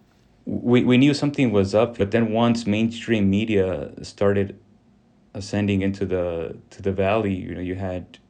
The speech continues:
A B C, you know, N B C News, all the, their, their, their, you know, their national correspondents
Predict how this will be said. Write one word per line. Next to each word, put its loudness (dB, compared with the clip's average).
A 0
B -4
C, -6
you 0
know, -4
N 0
B -2
C -6
News, -4
all 8
the, 2
their, 4
their, 4
their, 0
you -6
know, -10
their 0
national 0
correspondents 0